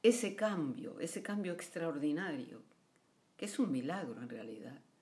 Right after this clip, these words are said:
nos pasa inadvertidos. Eh,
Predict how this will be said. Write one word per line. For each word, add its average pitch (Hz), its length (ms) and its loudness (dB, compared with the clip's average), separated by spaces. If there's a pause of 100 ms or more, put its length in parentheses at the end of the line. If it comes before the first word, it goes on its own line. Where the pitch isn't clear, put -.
(520)
nos 147 220 0
pasa 170 400 -6 (160)
inadvertidos. 127 880 -4 (3000)
Eh, 165 360 -4